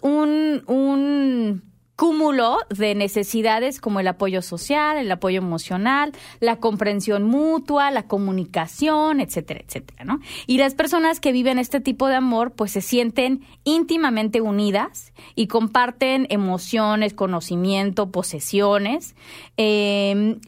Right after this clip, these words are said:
pero este tipo de amor es, es de esos que causan, mm, confusión, ¿no? Ya que puede llegar a confundirse con otras formas de vínculo emocional, como la lástima.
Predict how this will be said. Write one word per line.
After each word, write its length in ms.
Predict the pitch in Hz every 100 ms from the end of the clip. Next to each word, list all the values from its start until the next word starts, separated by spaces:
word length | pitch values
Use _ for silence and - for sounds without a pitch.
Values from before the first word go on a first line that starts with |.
| 220
pero 480 | 339 381 311 294 330
este 240 | 294 349
tipo 300 | 349 330 339
de 80 | 330
amor 420 | 311 294 269 277 -
es, 360 | 226 226 - -
es 760 | 220 220 220 - - - - _ _ _ _ - - - - _ -
de 180 | 247 277
esos 340 | 277 254 269
que 160 | 208 -
causan, 680 | 226 220 220 202 196 226 -
mm, 520 | 196 190 190 185 185
confusión, 720 | - 202 196 214 - 254 240 - -
¿no? 240 | 214 - - - -
Ya 180 | 196 285
que 160 | 359
puede 440 | 269 285 311 311 320
llegar 460 | 247 208 214 226 -
a 200 | 226 208
confundirse 1080 | 202 190 180 196 202 226 214 - 196 240 -
con 240 | 202 208
otras 300 | 214 226 233
formas 320 | 226 214 214
de 100 | 196
vínculo 340 | 180 185 208 202
emocional, 460 | 190 185 208 262
como 240 | 240 190 180
la 140 | 185
lástima. 560 | 208 240 - 202 160